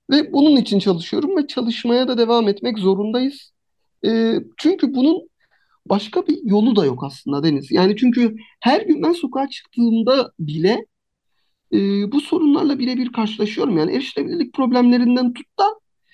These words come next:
e, insanların tavırlarına kadar her gün bu problemlerle karşılaşırken, e, yüzümü dönüp gidemiyorum. Çünkü ben bizzat o, e, problemi yaşayan insanlardan biriyim. E, ve bunların çözülmesi için,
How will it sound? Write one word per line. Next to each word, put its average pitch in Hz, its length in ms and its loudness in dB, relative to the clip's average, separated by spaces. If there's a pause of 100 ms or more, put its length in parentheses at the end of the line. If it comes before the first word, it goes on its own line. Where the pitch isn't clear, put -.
(240)
e, 220 260 4
insanların 240 920 2
tavırlarına 220 580 -4
kadar 240 280 -4 (520)
her 427 220 2
gün 392 140 -4
bu 330 80 -4
problemlerle 247 600 2
karşılaşırken, 240 880 -4 (300)
e, 196 100 2
yüzümü 202 420 4
dönüp 247 280 0
gidemiyorum. 180 520 4 (220)
Çünkü 208 260 -2
ben 208 240 2
bizzat 220 480 0
o, 226 380 2
e, 180 80 2 (580)
problemi 208 540 -2
yaşayan 214 500 -4
insanlardan 170 760 -2
biriyim. 240 400 -2 (640)
E, 196 100 0 (420)
ve 262 340 -4
bunların 226 460 -2
çözülmesi 214 580 -4
için, 247 240 -6